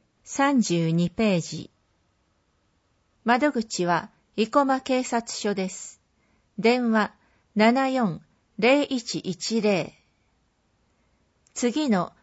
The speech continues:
障害程度に該当し、歩行困難な方などが使用中の車両で、駐車禁止除外指定車標章を掲示している車両は、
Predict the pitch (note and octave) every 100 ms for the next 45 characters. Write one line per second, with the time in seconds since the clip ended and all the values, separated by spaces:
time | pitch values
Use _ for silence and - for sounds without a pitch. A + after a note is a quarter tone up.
0 | - - C4+ C#4+ C#4 C4+ - C4 G3+ F3+
1 | E3+ E3 G3 G3+ G#3 F#3+ F#3+ - E3+ -
2 | _ _ _ _ - A#3 D#4 D4+ C#4+ D4
3 | C4+ G#3+ F3+ F#3 F#3 G3+ A3 G3 F3+ E3+
4 | E3+ F3 - A3 A3 A3 A3 G#3 G3+ G3+
5 | G#3+ F#3+ F#3 F#3 E3+ E3+ - _ _ _
6 | _ _ _ - C#4+ D4 D#4 C#4+ - C#4
7 | C4 - C4 A3+ A#3 A#3 C#4 C#4 - -
8 | C#4 - F3+ - G#3+ A3+ - A3 G#3 G3
9 | F#3 - B3 B3+ B3 - - A#3 A3+ G#3+
10 | - A3 G#3 G3 F#3+ F3+ F3